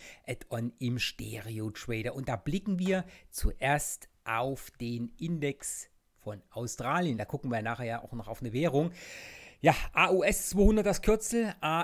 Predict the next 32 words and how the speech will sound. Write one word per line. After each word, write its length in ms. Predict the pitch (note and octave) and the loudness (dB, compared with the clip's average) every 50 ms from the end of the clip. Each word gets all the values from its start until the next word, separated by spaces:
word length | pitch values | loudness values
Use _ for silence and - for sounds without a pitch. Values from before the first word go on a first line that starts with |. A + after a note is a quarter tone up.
| - | 0
S 300 | - D#3+ D#3+ D#3 - - - | -2 -2 -2 -2 -2 -4 -4
X 400 | E3+ F#3+ F3 - - - - - | -4 -4 -4 -4 -4 -4 -4 -2
zweihundert 800 | - E3 F3 E3 C#3+ E3+ F3+ F3+ F3 E3+ D#3+ D#3+ - - - - | 2 4 6 8 8 8 8 6 6 4 2 2 -2 -8 -10 -6
der 280 | D3+ C#3+ D3 D3 C#3+ C3+ | -4 -2 0 0 -2 -2
Name 580 | B2+ B2 B2+ A#2+ C3+ C#3+ D3+ D3+ D3 C#3+ C3+ | -4 -4 -6 -4 -4 -2 -2 0 0 0 -2
des 460 | B2 - C#3 C3+ C#3 C3+ - - - - | -2 0 0 0 0 -2 -4 -8 -10 -8
Index. 680 | - D#3+ E3+ F3+ F3 D#3+ C3+ A#2 G#2 - - - - - | -6 -2 0 0 2 2 2 0 -2 -2 -6 -8 -10 -10
Hier 440 | - - D#3+ F3 F3+ C#3 A#2+ - | -8 -2 2 6 6 6 6 4
ist 400 | - D3 D#3+ - - - - - - - | 2 -2 -2 -2 -2 -6 -10 -12 -8 -6
etwas 560 | - B2+ - - - A#2 B2 B2+ - - - | -4 -4 -4 -4 -4 -4 -2 -2 -4 -6 -8
Programm 640 | - - B2+ B2+ B2 - - - C3+ E3 F3+ F#3 D#3 | -6 -4 -2 -2 -2 -2 -2 -2 0 0 2 0 0
geworden, 480 | D#3+ C#3 D3 D3 D3+ D3 D3 C3 A2 | 0 0 0 0 -2 -2 -4 -6 -4
was 240 | B2+ B2+ C3 - - | -4 -4 -4 -6 -8
für 160 | - - C3 | -4 -4 -2
mich 320 | C3 C3 C#3+ D3 - - - | -2 -2 -4 -6 -6 -6 -6
sehr, 440 | - - - B2+ C3 C#3 C3+ C3+ | -6 -6 -6 -6 -6 -6 -6 -6
sehr 440 | B2 - - B2+ A#2 A#2 A#2+ A#2 - | -6 -6 -6 -4 -4 -4 -4 -4 -6
interessant 760 | B2+ B2+ B2+ - - - A2+ - - - C3+ D3 F3 F3 - | -8 -10 -8 -8 -8 -8 -6 -4 -4 -2 -2 -2 -4 -4 -6
ist, 240 | - D#3+ - - - - | -6 -6 -6 -8 -12 -12
aus 400 | - B2+ B2+ D3 D#3 D3+ - - - - | -6 -4 -2 -2 -2 -4 -6 -10 -8 -6
einem 580 | B2 A#2 A#2+ C3 C3+ C3+ C3 B2+ B2+ A2 G2+ | -4 -2 -2 -2 -2 -2 -2 -4 -4 -6 -8
wichtigen 480 | A2 A2 - - - - A#2 A2 C3 A#2 | -8 -10 -10 -12 -12 -10 -10 -8 -8 -8
Grund. 380 | - - - G#2 F#2+ F#2+ - | -8 -8 -10 -12 -12 -12 -8
Schaut 260 | - C#3 D#3 F3+ F3 E3+ | -4 -2 0 0 -2 -4
mal, 180 | C#3+ A#2+ A#2 - _ _ _ | -8 -10 -10 -14 _ _ _
wir 160 | - A#2 A#2 | -8 -6 -4
haben 260 | B2+ C#3+ D3 D#3 D3 B2+ | -2 -2 -2 -2 -2 -2
hier 140 | C3 - | -4 0
oben 440 | - E3+ F#3+ F#3+ F#3+ F3+ F3 - - _ _ _ _ _ _ _ _ _ _ _ _ _ _ _ _ _ _ _ - | 2 2 4 4 4 2 0 -4 -10 _ _ _ _ _ _ _ _ _ _ _ _ _ _ _ _ _ _ _ -14
die 100 | A2+ G#2+ | -10 -8
wichtige 400 | A#2 C#3+ - - - - - C3+ | -8 -8 -8 -8 -10 -6 -4 -2
Marke 460 | A#2+ A#2+ A#2 C3 D3+ - - A2+ - | 0 0 0 -2 -2 -2 -4 -8 -10